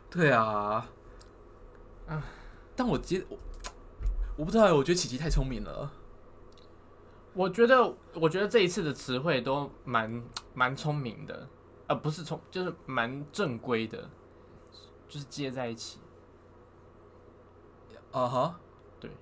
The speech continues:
Speaker 1: 我觉得“一失足成千古恨”这个有硬要哦，这个有点硬要哦，<laughs> 因为推理那个太笨了，不会有人在这个时候说一失足成千古恨啦。
Speaker 2: <laughs> 欸，真的不会吗？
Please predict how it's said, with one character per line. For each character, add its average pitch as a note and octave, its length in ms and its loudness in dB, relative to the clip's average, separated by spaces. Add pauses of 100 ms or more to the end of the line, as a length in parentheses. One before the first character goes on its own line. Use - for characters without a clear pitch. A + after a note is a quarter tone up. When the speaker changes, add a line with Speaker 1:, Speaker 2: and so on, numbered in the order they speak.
(2000)
Speaker 1:
我 C#3+ 80 -10
觉 G3+ 100 -4
得 G#3 60 -4
“一 A#3 40 6
失 - 160 2
足 F3 100 2
成 E3+ 280 2
千 F#3 220 8
古 D3 140 2
恨” F3+ 160 4
这 F3+ 80 4
个 D3+ 60 6
有 C#3 120 8
硬 C#3+ 280 2
要 C#3+ 180 10
哦， G#2+ 340 2 (380)
这 G3 60 8
个 F#3+ 100 10
有 E3+ 100 12
点 D#3+ 160 6
硬 F3+ 140 6
要 C#3+ 160 10
哦， A2+ 320 2 (100)
<laughs> - 140 -18
因 B3+ 80 -2
为 A#3+ 40 -6
推 B3+ 160 6
理 E3+ 100 6
那 D#3+ 40 6
个 D3+ 80 8
太 C#3+ 140 6
笨 C3+ 340 4
了， A2+ 160 -2 (720)
不 D#3 80 -2
会 B3 80 10
有 A#3+ 60 10
人 D3+ 80 6
在 F3+ 60 2
这 F#3+ 80 2
个 D#3+ 60 4
时 C3+ 60 0
候 B2+ 60 2
说 D#3+ 280 4
一 F#3 120 -2
失 E3+ 160 0
足 C#3 100 2
成 C3 160 2
千 D3+ 200 2
古 B2+ 140 -4
恨 A2+ 220 2
啦。 - 260 -4
Speaker 2:
<laughs> - 60 -20 (1700)
欸， D3+ 80 -2
真 A3 140 0
的 A3+ 80 4
不 D3+ 100 -2
会 E3 160 4
吗？ A#2+ 300 0